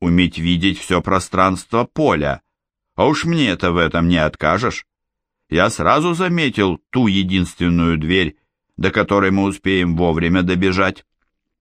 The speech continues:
Вовремя — это значит до того, как Торкель Торласиус и Анафлабия заметят нас. И не только они. За их спинами возникают Ларс с Катинкой,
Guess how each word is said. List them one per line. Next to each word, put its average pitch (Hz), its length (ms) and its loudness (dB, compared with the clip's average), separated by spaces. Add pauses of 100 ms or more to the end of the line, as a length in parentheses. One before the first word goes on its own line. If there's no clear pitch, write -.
(480)
Вовремя — 113 680 2 (480)
это 123 260 0
значит 107 480 -2
до 175 160 -2
того, 101 480 0 (580)
как 110 160 0 (100)
Торкель 110 540 0
Торласиус 101 1000 -2 (340)
и 101 40 0
Анафлабия 90 1000 0 (320)
заметят 113 600 0
нас. 95 320 0 (840)
И 254 100 0
не 294 140 0
только 185 480 0
они. 82 320 0 (720)
За 135 180 -2
их 208 200 -2
спинами 190 460 -2
возникают 135 760 -2
Ларс 104 580 0
с - 140 -16
Катинкой, 90 880 -2